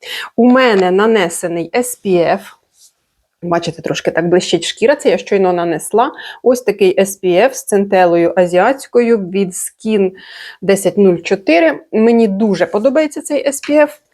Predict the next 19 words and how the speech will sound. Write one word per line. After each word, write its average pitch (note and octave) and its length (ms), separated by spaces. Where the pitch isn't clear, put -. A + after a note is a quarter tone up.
По-перше, G#3 440
він, G3 380
е, F#3 220
прекрасно F#3+ 480
лягає F#3+ 320
на G#3 120
шкіру, D#4+ 640
він G#3 160
гарно F#3+ 320
всотується, C#4+ 640
він G3 220
не F#3+ 120
відчувається. B3+ 640
По-друге, G#3 460
тут A3+ 240
ось G3 180
такий G3+ 460
прекрасний G3 640
дозатор. F3 880